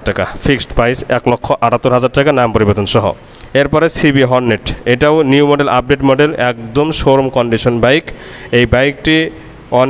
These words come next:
test সারা বাংলাদেশে যে কোনো বিআরটির মাধ্যমে নাম্বার করে নিতে পারবেন, আমরা এখান থেকে মালিকানা চেঞ্জ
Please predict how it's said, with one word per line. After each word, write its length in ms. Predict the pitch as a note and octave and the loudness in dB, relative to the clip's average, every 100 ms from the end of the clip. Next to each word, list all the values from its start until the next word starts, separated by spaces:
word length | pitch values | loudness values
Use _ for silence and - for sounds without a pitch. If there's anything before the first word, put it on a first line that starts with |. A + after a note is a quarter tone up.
| C3 | 0
test 180 | E3+ - | -2 0
সারা 180 | C#3+ B2+ | 0 2
বাংলাদেশে 420 | B2 B2 A#2+ - | 2 0 0 0
যে 120 | B2+ B2 | 0 0
কোনো 160 | B2+ | 2
বিআরটির 400 | A#2+ A#2+ - A#2+ | 2 0 2 0
মাধ্যমে 300 | A2+ G#2+ B2+ | 2 2 2
নাম্বার 280 | C3 A2 A2+ | 2 2 0
করে 140 | A2+ C3 | 0 0
নিতে 120 | B2+ | 2
পারবেন, 220 | C3 D3 E3+ - - | 2 2 -2 -10 -4
আমরা 180 | A#2 A#2+ | 0 0
এখান 140 | A#2 B2+ | 0 0
থেকে 120 | C#3+ | 2
মালিকানা 340 | B2+ A2 A2+ | 2 0 0
চেঞ্জ 200 | A2 B2 | 0 0